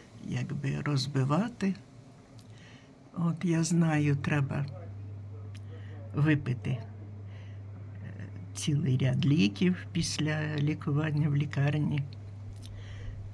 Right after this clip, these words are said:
щоб підтримати себе. Для мене це не зовсім звична річ, бо я, як правило,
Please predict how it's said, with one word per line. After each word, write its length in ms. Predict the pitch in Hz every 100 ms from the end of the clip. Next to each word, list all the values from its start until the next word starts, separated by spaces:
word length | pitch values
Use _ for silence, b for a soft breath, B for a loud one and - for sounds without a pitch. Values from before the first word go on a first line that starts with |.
| - -
щоб 260 | - - - -
підтримати 720 | 143 - 160 170 165 160 156
себе. 420 | - 147 - 151 - - - - B B B
Для 140 | 214 226
мене 300 | 202 180 156
це 200 | - 156
не 220 | 156 165
зовсім 540 | 151 170 156 - 151
звична 680 | 139 135 139 135 - 131 143
річ, 320 | 147 208 202
бо 160 | 143 151
я, 340 | 139 160 208 - - - - - - - - B B B B B B
як 340 | 165 156 147 -
правило, 840 | - 175 196 196 185 185 185